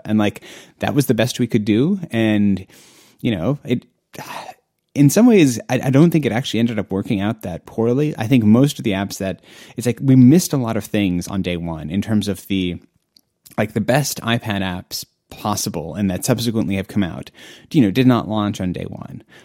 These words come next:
But I think the impression, you know, most people's sort of approach was just to have a blown up iPhone app, which in many, you know, in ma-, in many cases works fine and was better than the, you know, the, the, the little, like, iPhone simulator size thing that the iPad would do otherwise,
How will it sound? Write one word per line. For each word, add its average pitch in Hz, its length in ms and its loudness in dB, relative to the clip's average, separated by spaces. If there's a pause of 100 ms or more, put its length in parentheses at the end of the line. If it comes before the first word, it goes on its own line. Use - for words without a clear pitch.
But 214 100 -2
I - 60 0
think 139 240 4
the 117 100 4
impression, 127 400 0
you 107 140 0
know, 104 60 4
most 156 280 6
people's - 680 -2 (220)
sort 113 200 -2
of 101 360 -6
approach 127 420 2
was 107 140 -2
just - 240 -2
to 101 260 -2 (320)
have 120 180 -4
a 101 140 0
blown 101 340 2
up 101 180 0
iPhone 101 420 -2
app, 80 340 -10
which - 360 -6 (840)
in 123 140 8
many, 156 300 4
you 110 140 0
know, 104 60 4
in 107 60 6
ma-, 117 80 6
in 120 140 2
many 127 180 6
cases 123 480 -2 (100)
works 147 320 0
fine 113 340 -2
and 117 160 2
was 120 120 4
better 147 280 4
than 123 220 6
the, 107 340 2
you 104 80 -2
know, 87 140 -2
the, 98 180 -2 (100)
the, 90 500 -4 (280)
the 113 200 -2
little, 110 280 2
like, 98 280 -4
iPhone 117 680 2
simulator 104 600 2
size 92 400 -6
thing 98 260 -2
that 90 120 -6
the 87 60 -8
iPad 98 340 -8
would 92 120 -6
do 95 220 -4
otherwise, 87 640 -8